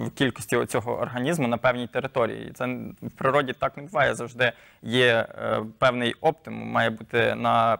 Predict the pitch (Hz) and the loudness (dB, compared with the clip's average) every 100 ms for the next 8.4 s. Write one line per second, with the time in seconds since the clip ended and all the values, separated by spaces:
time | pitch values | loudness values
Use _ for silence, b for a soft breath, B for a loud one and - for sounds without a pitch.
0 | - 120 120 107 - - 180 135 - 175 | 0 0 0 -6 -8 -2 0 0 0 -2
1 | - - 113 - - - - - 143 135 | -2 -6 -6 -6 -10 -12 -10 2 2 2
2 | 135 160 339 285 - 139 147 143 156 139 | -2 0 0 0 0 2 0 0 0 -2
3 | B - 123 - - 123 113 120 - 107 | B -6 -4 0 0 -2 -4 -4 -6 -10
4 | - - 113 180 185 - B B - 156 | -12 -10 -4 -4 -4 -10 B B -2 0
5 | 165 - 135 175 - 117 117 117 113 123 | -2 0 2 2 0 0 2 0 2 2
6 | 123 113 123 127 117 117 120 160 - 123 | 2 0 -2 -2 -2 -2 2 0 0 -8
7 | - - 120 120 120 113 120 117 120 120 | -8 -8 -6 -4 -4 0 2 2 0 -4
8 | - - 117 | -6 -10 -6